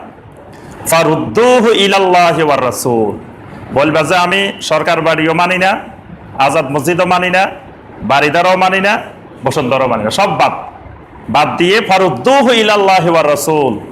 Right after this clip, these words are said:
তুমি প্রত্যাবর্তন করো আল্লাহর দিকে, আল্লাহ রাসূলের দিকে, সব বাদ, কোনো আলেমে আম মানবো না। একজন এক কথা বলে,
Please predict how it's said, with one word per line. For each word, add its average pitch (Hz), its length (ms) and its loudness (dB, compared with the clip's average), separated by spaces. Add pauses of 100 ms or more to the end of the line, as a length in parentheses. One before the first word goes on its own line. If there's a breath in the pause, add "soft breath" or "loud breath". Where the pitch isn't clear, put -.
(720)
তুমি 196 220 0
প্রত্যাবর্তন 185 680 0
করো 175 180 0
আল্লাহর 156 440 2
দিকে, 202 460 0 (360)
আল্লাহ 131 220 2
রাসূলের 117 440 -2
দিকে, 95 180 -6 (720)
সব 190 300 0
বাদ, 131 160 2 (200)
কোনো 196 160 0
আলেমে 185 300 0
আম 165 140 0
মানবো 127 300 -2
না। 98 100 -2 (440)
একজন 139 360 0
এক 160 140 0
কথা 135 200 0
বলে, 117 220 0